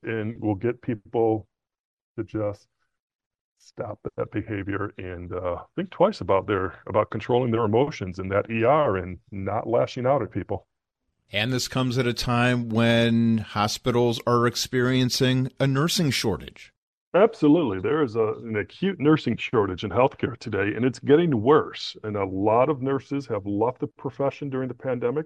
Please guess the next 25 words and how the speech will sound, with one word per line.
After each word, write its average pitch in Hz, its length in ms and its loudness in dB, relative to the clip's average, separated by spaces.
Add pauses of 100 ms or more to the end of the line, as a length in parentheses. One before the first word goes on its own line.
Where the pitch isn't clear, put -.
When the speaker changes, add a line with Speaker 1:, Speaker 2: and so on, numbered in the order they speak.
Speaker 1:
They're 101 140 -4
burned 123 480 0
out. 139 320 4 (160)
This 123 180 0
is 143 140 2
one 113 320 0
of 127 80 2
the 123 100 8
top 135 320 2
reasons 131 400 0
cited 127 560 0
on 113 240 -6
why 110 240 4
they're 123 80 0
burned 123 380 0
out, 131 260 2 (100)
the 101 140 -2 (120)
physical 131 480 0
and 104 120 -6
verbal 117 320 2
abuse 110 420 -4
they've 104 180 -6
had 117 200 -2
to - 80 -10
tolerate. 127 680 2